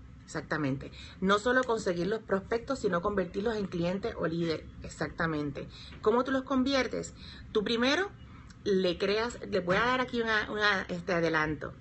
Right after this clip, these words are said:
Primero, tú vas a crear una página de captura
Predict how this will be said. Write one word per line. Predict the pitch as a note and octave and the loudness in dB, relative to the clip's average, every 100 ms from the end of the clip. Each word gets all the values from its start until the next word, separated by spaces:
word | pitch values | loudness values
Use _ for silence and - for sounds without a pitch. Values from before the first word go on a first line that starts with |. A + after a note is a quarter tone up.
| - - - | -18 -16 0
Primero, | A3 G#3+ C4+ D#4+ E4+ E4+ - | 2 4 2 0 0 -2 -4
tú | A3+ | -2
vas | A3 A3+ | 0 0
a | A#3 | -2
crear | A#3 A#3 | -2 0
una | G3+ | 0
página | G#3+ A#3 A3+ | 0 -2 0
de | G#3 | 0
captura | G#3 G3 - B3+ A3 F#3+ | -2 -6 -2 2 2 2